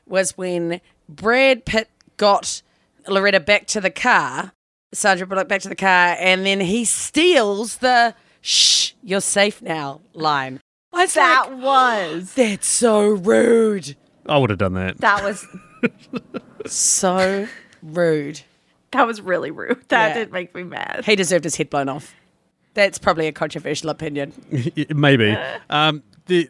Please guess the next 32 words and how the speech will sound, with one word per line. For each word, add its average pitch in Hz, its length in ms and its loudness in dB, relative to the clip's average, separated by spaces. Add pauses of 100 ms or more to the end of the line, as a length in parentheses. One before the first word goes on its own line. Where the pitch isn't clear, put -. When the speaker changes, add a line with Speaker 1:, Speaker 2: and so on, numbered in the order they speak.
(140)
Speaker 3:
the 180 80 2
only 190 160 2
other 185 140 2
thing 170 160 0
I 151 80 2
had 147 180 2
was, 127 240 -2
like, 131 220 0
making 135 480 -2
her 131 220 -2
wear 131 220 0
that 123 180 -2
jumpsuit. 143 440 -2
Like, 147 160 0
I 156 60 2
know 160 180 4
it 135 260 -2
sort 156 140 0
of 127 60 -2
became 131 300 0
a 117 60 -4
character 127 500 0
in 123 80 -2
itself 127 380 -4
when 131 80 -4
they're 131 100 0
in 127 60 0
the 120 80 0
jungle, 127 420 -2 (440)
but, 139 340 0
like, 147 340 -2 (380)
they 160 300 0